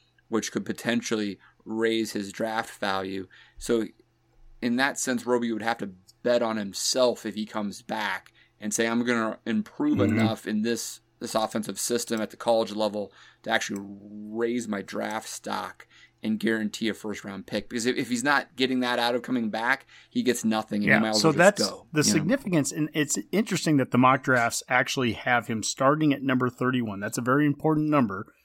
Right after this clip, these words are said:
Speaker 2: 'cause thirty-one represents the first number of the second round. So
Speaker 1: Yep.
Speaker 2: none of the, the mock drafts currently have him in the top thirty, which is the first round. So starting at thirty-one all the way through, through undrafted,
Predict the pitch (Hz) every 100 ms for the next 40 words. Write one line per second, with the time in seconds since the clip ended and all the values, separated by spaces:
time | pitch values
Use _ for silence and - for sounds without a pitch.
0 | _ - 120 - 151 160 139 143 131 120
1 | 120 117 120 123 - - 127 131 131 127
2 | 123 120 107 98 123 123 113 107 82 -
3 | _ _ _ _ - 139 123 117 120 113
4 | 123 131 139 147 185 202 170 151 - 131
5 | 131 135 131 123 117 - - - - 151
6 | 147 139 123 117 117 123 117 110 101 -
7 | 117 - - 127 113 110 110 107 104 104
8 | 104 - 107 - 101 80 - _ _ _
9 | _ _ - 131 117 113 - 151 160 196
10 | 185 160 160 156 143 123 123 - 131 139
11 | 160 165 143 139 131 - 120 117 - -
12 | 123 117 110 113 127 131 - 90